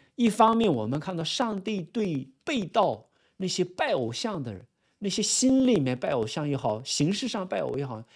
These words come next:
今天对于基督徒来说，形式上拜偶像不太容易。当然形式上也有哈，物质主义，然后追求那些明星偶像。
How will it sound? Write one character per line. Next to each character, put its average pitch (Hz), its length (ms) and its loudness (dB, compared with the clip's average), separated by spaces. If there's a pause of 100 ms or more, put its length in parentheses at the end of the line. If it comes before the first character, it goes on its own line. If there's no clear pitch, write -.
(100)
今 254 240 2
天 233 160 0
对 233 140 0
于 202 60 0
基 214 160 -2
督 233 100 -2
徒 180 180 -8
来 156 140 -2
说， 151 240 -2 (140)
形 151 240 0
式 262 120 -2
上 220 160 -4
拜 202 140 -2
偶 147 100 -2
像 160 200 -8
不 147 100 -6
太 185 140 -6
容 120 200 -4
易。 117 160 -4 (360)
当 240 120 2
然 214 140 2
形 139 180 0
式 - 160 -4
上 151 200 -4
也 151 80 -2
有 131 100 0
哈， 101 240 -10 (520)
物 240 140 8
质 156 160 0
主 110 220 -4
义， 113 220 -8 (360)
然 110 160 -8
后 147 240 -2 (360)
追 190 200 4
求 147 260 -2
那 165 100 -2
些 151 120 -2
明 135 240 2
星 156 220 0
偶 127 220 -4
像。 127 280 -8